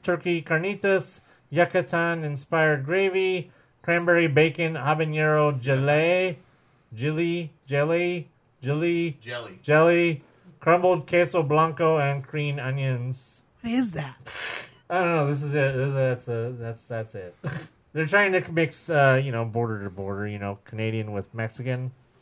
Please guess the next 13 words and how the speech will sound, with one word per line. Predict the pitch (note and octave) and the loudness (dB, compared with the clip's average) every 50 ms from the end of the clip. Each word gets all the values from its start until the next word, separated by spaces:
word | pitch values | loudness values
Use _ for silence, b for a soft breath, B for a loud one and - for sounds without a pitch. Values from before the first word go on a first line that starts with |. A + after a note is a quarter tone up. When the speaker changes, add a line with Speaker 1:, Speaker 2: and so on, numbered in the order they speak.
| b b b b b b b b - | b b b b b b b b 6
Speaker 1:
Rather | D3+ E3 F3+ F3 | 8 8 8 8
than | F3 F3+ F3+ D#3+ | 6 4 2 2
just | E3 D#3+ D#3 | 0 -2 0
making | E3+ E3+ E3 D#3 D#3 | 0 0 0 0 0
a | D3 | 0
pizza | C#3 D#3+ E3 D#3+ - - D3+ C3 | 0 0 -2 -2 -2 -2 0 0
with | B2 A#2+ A#2 A2+ A2+ | 2 2 0 0 0
ham | C3 C#3 C3+ C3+ | -2 0 0 0
and | C3 C3 | 0 0
jalapenos | C#3 C3+ C3 B2 C#3+ C#3 C#3 C#3+ D3 D3+ D3 C3+ - - - - b b b b _ | 2 0 0 0 -2 -2 -2 -2 -4 -6 0 0 0 0 0 -4 b b b b _
like | C3+ C3 B2+ | -2 0 2
normal | C3+ C#3 C#3+ D3+ D3+ | 2 2 2 2 2
people, | C#3+ E3 D#3+ D#3 D#3+ E3+ E3+ D#3 | 2 2 2 2 2 2 0 -2